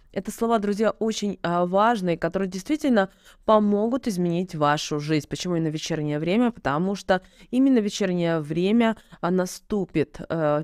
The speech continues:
те, м, на пла-, на не-, на звёздном небе наступят те тенденции,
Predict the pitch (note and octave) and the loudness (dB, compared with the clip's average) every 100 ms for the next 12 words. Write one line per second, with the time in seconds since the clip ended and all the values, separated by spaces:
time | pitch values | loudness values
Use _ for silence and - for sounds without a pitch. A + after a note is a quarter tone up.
0 | - A3 G3+ D#3 - _ - E3+ D#3+ E3+ | -4 -2 0 0 -4 _ -6 -2 0 0
1 | F3 D#3+ D#3 C3+ - F3 F3 - F3+ F3 | 0 0 0 -2 -2 0 0 0 0 0
2 | F3 E3 D3+ - D#3+ F3+ G3 D#3+ F3 F3+ | 0 2 0 -2 -2 -2 0 0 0 0
3 | E3+ D#3 D3+ D3+ D#3 F#3 F3+ D#3+ D#3 E3 | 0 0 0 -4 -4 0 0 0 -2 0
4 | F#3 E3 D#3+ - - D#3+ - - G#3 F3 | -2 -2 -4 -6 -4 -6 -6 -4 -2 -2
5 | E3 E3 F3 G#3+ A#3 C#4 D4 | -2 2 4 4 2 0 -4